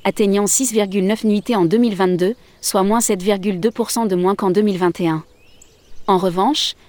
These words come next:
la dépense moyenne par touriste a augmenté de plus cinq virgule huit pour cent pour atteindre huit cent sept euros,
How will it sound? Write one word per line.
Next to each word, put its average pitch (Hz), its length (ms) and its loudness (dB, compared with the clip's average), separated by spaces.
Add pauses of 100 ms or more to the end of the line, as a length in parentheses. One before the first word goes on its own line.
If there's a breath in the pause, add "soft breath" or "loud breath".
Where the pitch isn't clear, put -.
la 180 160 0
dépense 247 360 0
moyenne 226 380 2
par 208 160 -2
touriste 220 380 -2
a 180 140 4
augmenté 208 400 0
de 202 100 -2
plus 226 240 -4
cinq 269 300 2
virgule 202 340 0
huit 220 120 -2
pour - 180 -6
cent 254 160 0
pour 202 160 0
atteindre 190 340 0
huit 180 140 -2
cent 262 160 0
sept 233 240 -2
euros, 185 260 0